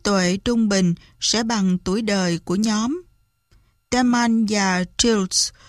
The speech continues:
xuất bản một bản hiệu đính lần đầu về thang đo Binet Simon năm một nghìn chín trăm mười hai và năm một nghìn chín trăm mười sáu, một mình Teman xuất bản một bản hiệu đính khác nữa.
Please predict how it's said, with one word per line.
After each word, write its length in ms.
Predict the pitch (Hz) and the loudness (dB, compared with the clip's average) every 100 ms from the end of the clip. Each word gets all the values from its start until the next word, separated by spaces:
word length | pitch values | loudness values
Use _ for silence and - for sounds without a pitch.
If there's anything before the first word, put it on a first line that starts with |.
| - | -12
xuất 440 | - - 330 349 | -8 -2 -2 -2
bản 380 | 220 208 185 302 | -4 -2 0 0
một 180 | 240 185 | -2 0
bản 300 | 202 190 233 | -2 0 0
hiệu 220 | 302 185 | 0 0
đính 240 | 185 226 349 | 0 -2 0
lần 300 | 302 220 196 | -2 0 0
đầu 320 | 185 190 180 175 - - - | 0 0 -2 -6 -14 -20 -10
về 340 | 180 220 208 202 | -2 0 0 -2
thang 260 | - 240 226 | -2 -2 0
đo 260 | 220 214 202 | 0 -2 -2
Binet 440 | 196 220 220 311 | -2 0 0 0
Simon 640 | - - 247 226 220 208 208 | 2 2 2 0 0 0 0
năm 160 | 220 208 | 0 0
một 140 | 180 | 0
nghìn 300 | 190 185 175 | 0 0 0
chín 180 | 208 277 | 0 -2
trăm 140 | 285 233 | 0 0
mười 160 | 180 | 0
hai 380 | 196 214 208 196 - - - - | 0 0 -2 -4 -8 -20 -20 -8
và 220 | 220 220 | 0 2
năm 180 | 214 254 | 2 2
một 160 | 226 190 | 0 0
nghìn 260 | 196 190 | 0 2
chín 140 | 180 240 | 0 -2
trăm 200 | 254 226 | 0 2
mười 160 | 196 | 2
sáu, 440 | 160 - 214 254 349 - - - | 2 0 0 -2 -4 -10 -20 -4
một 200 | 196 214 | -2 2
mình 300 | 220 214 190 | 2 2 2
Teman 520 | 190 233 226 220 214 | 0 0 0 0 0
xuất 360 | 208 - 339 - | 0 0 -2 -2
bản 300 | 190 185 254 | -2 0 0
một 180 | 233 175 | -2 -2
bản 220 | 185 185 | -2 -2
hiệu 240 | 285 202 | -2 -2
đính 240 | 175 214 311 339 | 0 -2 -2 -4
khác 380 | 285 302 349 | -6 -6 -4
nữa. 340 | 208 190 185 | -2 0 -2